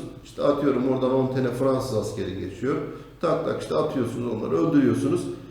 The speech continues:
Tekrardan silahınızı bir yere saklayıp geri geldiği zaman hemen halkın içerisine karışıyorsunuz. Veya işte tekrardan ka-, e, kaçıp genelde, e, kırsalda, dışarıda bir yerde, yani şehrin içerisinde durmuyorlardı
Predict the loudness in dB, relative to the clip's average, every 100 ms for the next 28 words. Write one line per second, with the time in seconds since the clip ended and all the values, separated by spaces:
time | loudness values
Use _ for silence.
0 | -20 -2 0 2 2 2 2 2 2 4
1 | 4 2 4 2 2 2 2 2 4 6
2 | 6 8 6 6 4 4 6 4 4 -2
3 | -4 2 4 6 2 -2 -8 -2 2 4
4 | 2 0 0 0 0 2 2 0 -2 -4
5 | -6 -12 -14 -18 -20 -4 2 4 4 0
6 | -6 -10 -10 2 4 6 2 2 0 -2
7 | -4 0 4 4 4 2 0 -2 0 2
8 | 4 6 6 4 -4 -10 -10 -4 0 0
9 | 0 0 0 -2 -2 -4 -2 -2 0 2
10 | 2 2 0 0 2 2 2 2 0 0
11 | 0 2 0 0 -2 0 0 -2 -4 -4
12 | -4 0 0 2 0 -2